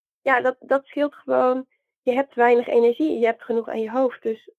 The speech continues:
het is, ja, heel fijn als je dat, als de mensen die daarvoor zitten, dat gewoon ook echt helder hebben. Als dat in het ziekenhuis al een helder verhaal is.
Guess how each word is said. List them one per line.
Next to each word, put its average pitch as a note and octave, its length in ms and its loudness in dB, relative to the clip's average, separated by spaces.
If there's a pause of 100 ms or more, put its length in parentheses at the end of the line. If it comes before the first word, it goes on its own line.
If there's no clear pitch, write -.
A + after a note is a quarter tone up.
(320)
het A3+ 180 -8
is, - 360 -8 (1120)
ja, A#3 200 2
heel A#3+ 240 0
fijn A#3 560 -2
als A#3 480 -6 (380)
je A#3 200 -10
dat, A#3 220 -4 (300)
als A#3 220 2 (320)
de A#3+ 120 -4
mensen B3 380 4
die A3+ 120 -6
daarvoor A#3 300 0
zitten, B3 600 0 (120)
dat A#3 200 -2
gewoon B3 200 -2
ook A#3+ 80 -4
echt - 240 -16
helder B3 320 2
hebben. - 200 -6
Als - 100 -12
dat - 140 -18
in A#3 100 -6
het A#3 160 -8
ziekenhuis A3+ 400 -2
al A3 200 -6
een G#3+ 60 -10
helder G#3+ 240 -4
verhaal G#3+ 380 -10
is. G#3+ 160 -12